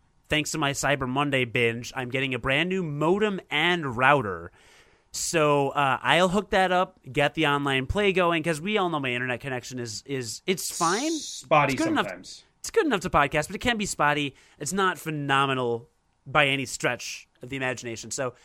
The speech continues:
Speaker 1: brand new modem, brand new router, uh, should improve some things, and maybe I'll hardwire my Wii U, and, and I'll let you know full report. Um, but I, I will tell you I had some matches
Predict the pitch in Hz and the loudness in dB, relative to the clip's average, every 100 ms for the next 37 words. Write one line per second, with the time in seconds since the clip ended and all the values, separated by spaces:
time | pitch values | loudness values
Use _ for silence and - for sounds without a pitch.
0 | _ _ 180 202 226 208 196 185 151 160 | _ _ 4 6 6 4 4 4 4 4
1 | 165 147 131 135 135 135 - 120 110 104 | 4 0 4 4 4 0 0 0 0 -2
2 | - _ - - 185 170 170 156 160 143 | -10 _ -10 -2 0 0 0 -2 -4 -2
3 | 147 135 143 147 165 180 151 123 139 135 | -2 0 0 0 2 2 2 0 0 2
4 | 131 127 120 113 110 127 120 120 139 151 | 2 2 0 -2 -4 -4 -4 -2 -2 -4
5 | 127 127 110 110 127 123 120 117 120 113 | -2 -2 -2 -4 -2 0 -2 -4 -4 -4
6 | 113 107 - _ _ - 156 135 120 - | -2 -4 -6 _ _ -4 -2 -2 -4 -6
7 | 101 92 - _ - 120 110 101 160 180 | -8 -8 -12 _ -6 -2 -2 -2 0 2
8 | 175 196 214 190 185 170 143 135 143 147 | 4 4 4 2 2 2 2 0 -2 -2
9 | 139 120 117 120 113 107 | -6 -4 -4 -6 -8 -8